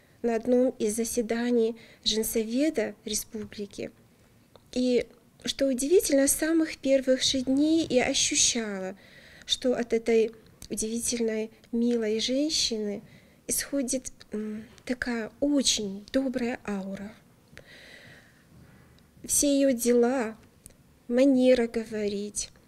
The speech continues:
говорит о ее целомудренности, высокой компетентности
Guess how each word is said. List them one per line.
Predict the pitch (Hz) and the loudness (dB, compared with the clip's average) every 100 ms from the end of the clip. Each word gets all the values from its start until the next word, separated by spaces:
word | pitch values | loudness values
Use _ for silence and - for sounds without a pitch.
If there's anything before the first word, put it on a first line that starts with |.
| - | -8
говорит | - 240 254 269 - - | -2 0 2 0 -4 -4
о | 233 | -2
ее | 240 233 247 240 - | 0 0 0 -2 -6
целомудренности, | - 240 240 233 240 214 208 202 202 - - 226 226 _ _ _ - - | -4 -2 0 0 0 -2 -6 -6 -6 -8 -8 -12 -16 _ _ _ -18 -8
высокой | 240 262 262 254 247 254 - - _ _ _ - | -4 0 2 4 2 0 -10 -20 _ _ _ -6
компетентности | 226 220 202 - 220 233 233 220 202 - 202 | -6 -6 -8 -4 -2 -4 -4 -8 -8 -8 -10